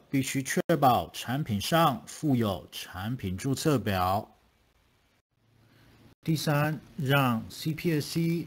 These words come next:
认可的第三方检测机构检验您的产品，并确保产品通过所有适用的C P S C之法规。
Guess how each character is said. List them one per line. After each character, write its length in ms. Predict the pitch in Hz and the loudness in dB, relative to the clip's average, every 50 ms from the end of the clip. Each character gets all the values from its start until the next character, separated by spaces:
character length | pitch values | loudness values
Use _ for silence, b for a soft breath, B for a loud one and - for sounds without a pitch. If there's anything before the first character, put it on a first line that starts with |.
| - | -8
认 240 | - 139 147 139 135 | -6 -2 0 0 0
可 220 | 123 - 110 101 | 0 0 -2 -2
的 420 | 95 - 113 107 104 101 95 98 98 - - - - | -2 0 0 0 2 2 0 -2 -4 -8 -16 -8 -2
第 240 | 139 139 123 113 101 | 0 0 0 0 -2
三 260 | - - 143 139 135 | -4 -4 -2 -2 -2
方 240 | 127 139 143 147 143 | -2 -2 -2 -2 -2
检 220 | - 95 90 98 | -2 -4 -8 -8
测 180 | - - 139 131 | -8 -6 -6 -6
机 220 | 117 - 143 151 | -6 -6 -6 -6
构 360 | 147 175 180 175 160 117 80 | -2 0 0 0 0 0 -4
检 240 | 104 - - 98 98 | -6 -8 -6 -4 -2
验 180 | 113 120 117 110 | 0 0 0 0
您 140 | 104 110 | 0 0
的 120 | 117 120 117 | 0 -2 -4
产 240 | - 117 120 135 143 | -2 -2 -4 -2 -2
品， 280 | 151 147 113 95 92 - - - - - B B B B B B B B B B B B - - - | -2 -2 -2 -2 -4 -6 -10 -20 -20 -20 B B B B B B B B B B B B -16 -4 2
并 240 | 151 151 143 143 135 | 4 4 4 4 2
确 200 | - - 156 135 | 0 0 -2 0
保 240 | 123 120 107 107 | 2 2 0 0
产 320 | 107 - - 117 127 147 160 | 0 -2 -4 -2 -2 -2 0
品 240 | 160 135 110 101 101 | 0 0 -2 -2 -4
通 240 | - - 143 151 | -4 -4 -4 -4
过 260 | 147 - 170 160 139 120 | -2 0 0 0 0 -2
所 360 | - - - 110 110 123 143 | -4 -6 -6 -4 -2 0 2
有 260 | 139 123 104 107 117 | 2 0 0 -2 -6
适 360 | 107 - - - 131 131 127 | -10 -12 -10 -6 -4 -2 0
用 240 | 139 143 131 120 113 | 0 2 2 0 0
的 200 | 107 104 98 98 - - 95 98 | 0 0 0 -2 -2 -4 -6 -6
C 240 | 98 - - 127 120 | -6 -8 -6 -8 -8
P 200 | 107 - 120 120 113 | -6 -4 -4 -2 -2
S 220 | 110 104 - - | -2 -4 -4 -6
C 220 | 131 123 127 131 | -4 -4 -4 -4
之 240 | 117 - - 127 123 | -4 -6 -6 -6 -6
法 260 | 110 - 101 87 82 82 - | -6 -4 -6 -8 -8 -8 -6
规。 440 | - 123 120 120 120 123 127 123 | -4 -2 0 0 0 -2 -2 -4